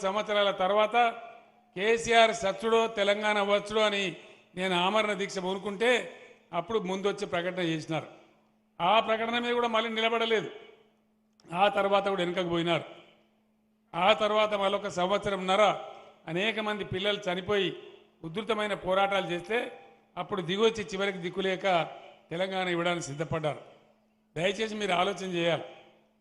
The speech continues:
తెలంగాణ వచ్చిన తర్వాత గత పది సంవత్సరాలుగా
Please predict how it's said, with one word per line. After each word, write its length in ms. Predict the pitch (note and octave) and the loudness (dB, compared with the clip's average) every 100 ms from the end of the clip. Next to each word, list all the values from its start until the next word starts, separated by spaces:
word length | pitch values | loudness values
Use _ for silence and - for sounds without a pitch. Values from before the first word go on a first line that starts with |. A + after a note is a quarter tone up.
| _ E3 | _ -2
తెలంగాణ 460 | F#3+ A3 A3+ A#3 A#3 | -2 0 2 2 2
వచ్చిన 340 | G#3 G3+ A3+ | 0 -2 -6
తర్వాత 440 | G3+ G#3 G#3 G3+ G3 - - - - _ _ _ E3+ | 0 4 4 4 2 -2 -8 -20 -20 _ _ _ -6
గత 160 | F#3+ | -2
పది 260 | G#3 F#3+ G#3 | 0 0 0
సంవత్సరాలుగా 760 | G3+ G#3 A3 G#3+ G#3+ G3+ G3 | -2 0 -2 0 0 2 2